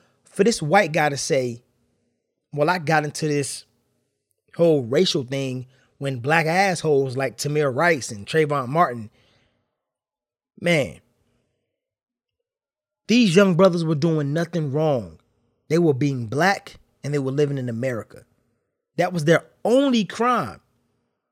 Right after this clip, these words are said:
And this guy says, "This is the reason why he got into what he got into." Come on, man. Like, I'm telling y'all, black people better strap up. Black people better be prepared because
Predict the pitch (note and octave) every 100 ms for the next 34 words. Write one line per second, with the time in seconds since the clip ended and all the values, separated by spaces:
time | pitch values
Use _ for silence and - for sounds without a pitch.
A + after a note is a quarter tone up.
0 | _ _ _ _ _ _ _ _ D3+ C3+
1 | C#3 G#3+ D#3+ D#3 C#3+ C3+ - _ _ _
2 | - F3+ D#3 B2 - G3+ F#3 C#3 C3 A#2+
3 | F3+ D#3+ D3 C3 C3+ C3 C3 B2+ A#2+ C#3
4 | A#2+ A#2+ A2+ A#2 A#2 A#2 - G2 E2+ -
5 | F#3+ F3 A#2 G#2+ A#2 A#2+ _ - - _
6 | _ D3+ C#3+ - C#3+ - F#3+ G3+ D#3+ C#3
7 | A2 - _ _ _ _ _ _ _ _
8 | A2 D#3 G#3 F#3+ F#3+ D#3+ D#3+ C#3 G3 E3+
9 | F3+ F#3+ - _ _ _ _ _ _ _
10 | _ _ _ _ _ _ A2 G3 - F3
11 | F3+ E3+ D#3+ D3 D3+ B2 - F3+ F#3 C3+
12 | C3+ D3 C#3 A#2+